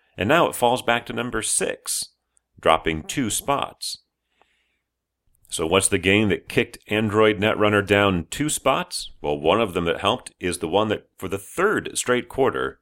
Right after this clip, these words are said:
climbs one. It's the fourth quarter this game has been on the list. It debuted at number eight, and then it's gone to seven, to six, and now to five. It is Terra Mystica by Jens Drogemuller and Helger Ostertag, published by Z-Man Games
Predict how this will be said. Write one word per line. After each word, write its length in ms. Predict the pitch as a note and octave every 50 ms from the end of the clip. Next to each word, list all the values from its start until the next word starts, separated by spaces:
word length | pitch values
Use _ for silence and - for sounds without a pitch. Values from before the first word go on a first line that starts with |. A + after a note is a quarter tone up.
| _ _ _
climbs 420 | - G#2+ G#2 G#2 G#2 G#2 F2+ F2+
one. 400 | F2+ G2 B2 A#2+ F2 A1 G1+ G1+ - _ _ _ _ _ _ _ _ _ _ _ _ _ _ _ _ -
It's 120 | D#2+ -
the 160 | - - D#2
fourth 380 | - - - G#2 A#2 A#2+ - -
quarter 240 | - A2 G#2+ G2 G2
this 160 | F#2 F2 E2
game 180 | E2+ F2 F2 E2+
has 80 | D#2
been 140 | D2 E2+ D2+
on 100 | D2 C#2+
the 60 | C#2
list. 260 | C2 D2 E2+ G2 -
It 140 | D2 C#2 C#2
debuted 340 | D2+ D#2 D2+ D2 E2 F2+ F2+
at 80 | D#2+ D#2
number 220 | D2 C2+ - -
eight, 300 | D2 D#2+ G#2 C3+ - - - _ _ _
and 100 | C#2+ C#2+
then 80 | C#2+
it's 140 | C#2 C#2 -
gone 400 | D#2+ D2+ C#2+ C#2 C2+ C#2 C#2+ C2
to 140 | - - C#2
seven, 420 | - - D2 D2 G2 C3 D3+ D3+ - _ _ _ _ _ _ _ _ _ -
to 100 | - -
six, 480 | - - A#2 D3 D#3 - - - - _ _ _ _ _ _ _ _ -
and 100 | - B1
now 140 | C2 C#2
to 100 | - -
five. 540 | - - A2 A2+ G2+ C#2+ A#1+ A#1 A1 - - _ _ _ _ _ _ _
It 100 | - C2+
is 120 | C2+ - -
Terra 560 | - - - C3 B2 A2 E2+ D#2+ E2+ E2+ - _ -
Mystica 640 | D2 D#2 F#2 G2+ - - - - - - G1+ - - _ _ _ _ _ -
by 300 | - - - - - B1
Jens 340 | B1+ D#2 F2 F2+ F2+ E2 C#2+
Drogemuller 720 | - - F#2+ G2+ G#2+ G2 G2+ F2 F2+ F#2+ F#2+ F#2+ G2+ -
and 120 | - C2 B1+
Helger 360 | - G#2 G#2 G2+ E2+ F2 - -
Ostertag, 640 | F2+ G#2 G#2 - - E2 - F2 D#2 C#2 C#2 - - _ _ _ _ _
published 380 | - B2 A#2+ A2 A#2 G#2 - -
by 160 | - D2 D2
Z-Man 480 | C#2+ D2+ A#2 C#3+ C3+ A2+ F2+ E2 D#2 D2+
Games 380 | C#2+ C#2+ C#2 D2 E2+ F2+ -